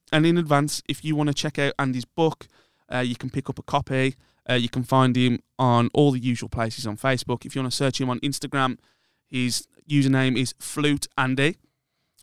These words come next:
and he's also got a website, which is w w w dot jesus in my corner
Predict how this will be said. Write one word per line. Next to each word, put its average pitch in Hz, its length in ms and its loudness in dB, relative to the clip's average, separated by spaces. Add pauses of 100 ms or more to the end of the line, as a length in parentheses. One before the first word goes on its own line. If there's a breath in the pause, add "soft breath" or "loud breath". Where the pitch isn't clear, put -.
(120)
and 135 100 2
he's 131 100 2
also 139 280 2
got - 160 -2
a - 20 -2
website, 143 520 0
which 143 200 -6
is 135 160 -2
w 160 400 -2
w 139 360 0
w 123 340 -2
dot 156 400 0 (160)
jesus 131 560 -2
in 123 160 -2
my 127 200 0
corner 117 440 -2